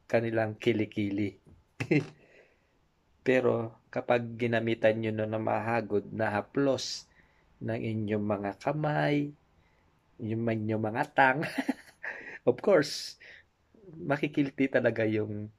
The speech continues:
mga babae dyan. All you need, uh, light touch to turn tickles into, uh, yung titilinting na siguraduhin nyo lang na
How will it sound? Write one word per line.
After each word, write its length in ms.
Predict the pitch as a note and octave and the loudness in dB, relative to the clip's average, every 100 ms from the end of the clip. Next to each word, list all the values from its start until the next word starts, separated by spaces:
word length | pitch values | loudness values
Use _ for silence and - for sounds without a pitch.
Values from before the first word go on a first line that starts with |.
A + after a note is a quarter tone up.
| _ | _
mga 200 | - A2 G#2+ | -6 -2 0
babae 340 | G#2 G2 G2 F#2 | 0 0 -4 -4
dyan. 360 | G2 F2+ F#2+ F#2+ _ - - | -4 -4 -10 -16 _ -20 -6
All 160 | B2 B2+ | 2 4
you 120 | C3+ | 6
need, 320 | C3 C#3 C3 B2 _ - - _ _ _ _ - | 4 4 2 -6 _ -20 -20 _ _ _ _ 0
uh, 240 | A#2 A#2 G#2+ | 4 6 4
light 320 | G#2 D#3 A#3+ _ | 4 2 -2 _
touch 600 | - - - - - - - _ _ - - _ | 0 0 -2 -4 -4 -8 -14 _ _ -20 -20 _
to 160 | - A#2 | -6 -6
turn 400 | - C#3 C3+ B2+ - | 4 4 4 -2 -2
tickles 560 | C#3+ C#3 A#2 A#2 - - | -2 2 0 -2 -6 -6
into, 320 | A#2+ A#2+ A#2 G#2+ - - | -4 0 0 -2 -6 0
uh, 720 | B2 A#2 A2+ A2+ A2+ A2 A2 | 4 4 4 4 4 4 2
yung 160 | A#2 A2+ | 0 0
titilinting 800 | B2+ B2 A2+ D3 - A2+ G2 F#2+ _ - - - _ _ | 2 4 4 0 2 2 2 -10 _ -20 -20 -20 _ _
na 480 | A2+ A2+ A2 A2 A2 - _ _ _ _ _ _ - | -4 -2 -2 -2 -6 -14 _ _ _ _ _ _ -14
siguraduhin 720 | - C3 C3 B2 B2+ B2 B2 | -6 -2 2 2 4 2 2
nyo 80 | C3 | 2
lang 240 | A#2+ A2+ | 2 0
na 100 | A2 | -2